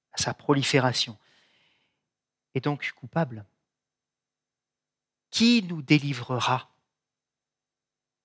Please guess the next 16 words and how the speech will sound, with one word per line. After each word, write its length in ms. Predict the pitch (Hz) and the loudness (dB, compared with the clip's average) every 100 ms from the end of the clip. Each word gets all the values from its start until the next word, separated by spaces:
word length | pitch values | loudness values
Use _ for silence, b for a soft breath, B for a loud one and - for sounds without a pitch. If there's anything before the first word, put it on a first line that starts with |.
| _ _ _ _ _ _ _ _ _ _ | _ _ _ _ _ _ _ _ _ _
de 80 | 131 | -8
cette 240 | - 127 123 | -8 -6 -6
mauvaise 300 | 113 110 - | -6 -4 -6
spirale ? 540 | - - 113 98 - _ _ _ _ _ _ _ _ _ _ _ _ _ _ _ _ _ _ _ _ _ _ _ _ _ _ _ _ _ B B B | -8 -10 -10 -12 -14 _ _ _ _ _ _ _ _ _ _ _ _ _ _ _ _ _ _ _ _ _ _ _ _ _ _ _ _ _ B B B
Je 100 | 151 | -6
crois 240 | - 185 | 2 2
qu'il 220 | 185 165 139 | 2 -2 6
y 80 | |
a 220 | 143 139 - B B B _ _ _ | 8 8 4 B B B _ _ _
une 200 | 151 135 | -6 0
bonne 260 | 139 139 143 | 2 2 -2
nouvelle 500 | 131 123 107 107 113 _ _ _ _ _ _ _ _ | -2 0 0 -6 -14 _ _ _ _ _ _ _ _
que 60 | 127 | -10
nous 160 | 123 127 | 0 2
avons 260 | 123 123 | 2 0
lu 280 | 117 110 | -2 -8